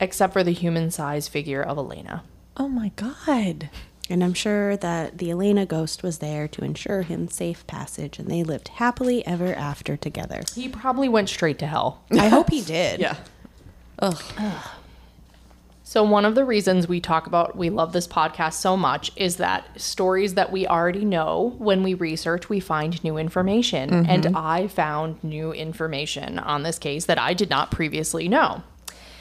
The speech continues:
Speaker 1: In my research, I found a very well-written article titled Twists in a Twisted Tale,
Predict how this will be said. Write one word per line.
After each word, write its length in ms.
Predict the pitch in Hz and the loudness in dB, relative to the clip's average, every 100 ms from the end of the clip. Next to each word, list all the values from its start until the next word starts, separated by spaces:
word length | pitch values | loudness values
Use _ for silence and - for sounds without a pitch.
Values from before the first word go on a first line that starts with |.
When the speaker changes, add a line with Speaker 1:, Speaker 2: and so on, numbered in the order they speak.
| - - - - - - | -20 -20 -20 -20 -20 -2
Speaker 1:
In 160 | - 262 | 2 4
my 140 | 320 | 4
research, 600 | 202 175 151 - 160 180 - - - _ | 2 0 -6 -4 -4 -4 -10 -14 -20 _
I 300 | 180 180 202 | 2 4 2
found 640 | 240 262 165 139 156 175 - | -2 -2 0 0 -4 -6 -6
a 240 | 180 165 165 | -4 -4 -4
very 380 | 180 190 311 294 | 0 2 4 4
well-written 480 | 185 165 165 170 | 4 4 0 -2
article 540 | - 170 165 160 160 170 | 0 0 0 -2 -2 -2
titled 580 | - 202 180 180 180 - - | -4 -2 2 2 2 -2 -12
Twists 560 | - 285 302 - - - | -2 0 0 -8 -12 -6
in 140 | 208 185 | -2 0
a 140 | 165 | -2
Twisted 600 | - 240 233 - 240 185 | 0 2 2 2 0 0
Tale, 540 | - 185 160 - 165 | -4 0 0 0 -4